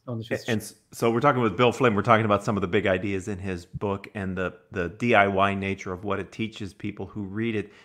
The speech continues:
Speaker 2: Um, you're so right, because what we w-, were reminded of, I think, through the covid nineteen is th-, that importance of cash, because even well-run, long-standing companies with significant customer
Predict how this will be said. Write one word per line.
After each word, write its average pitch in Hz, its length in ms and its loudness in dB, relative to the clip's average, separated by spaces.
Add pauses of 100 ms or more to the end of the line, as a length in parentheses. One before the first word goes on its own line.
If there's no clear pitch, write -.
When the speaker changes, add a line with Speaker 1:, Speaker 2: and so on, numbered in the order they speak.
(120)
Speaker 2:
Um, 95 280 -2 (340)
you're 120 200 4
so 160 260 2
right, 101 400 2
because 101 460 0 (300)
what 131 280 -4
we 127 160 2
w-, 113 220 -8 (100)
were 110 160 -2
reminded 107 540 4
of, 95 260 0
I 101 80 -4
think, 101 260 -6
through 110 200 -10
the 98 80 -6
covid 101 400 -2
nineteen 113 540 -6 (200)
is 101 320 -2 (220)
th-, 110 180 -12
that 113 260 8
importance 101 460 -2
of - 140 -10
cash, 92 420 -6 (180)
because 110 380 0
even 151 340 2 (240)
well-run, 110 1000 4 (100)
long-standing 117 960 0
companies 98 600 -8
with 95 180 -10
significant 127 720 -6
customer 110 880 -2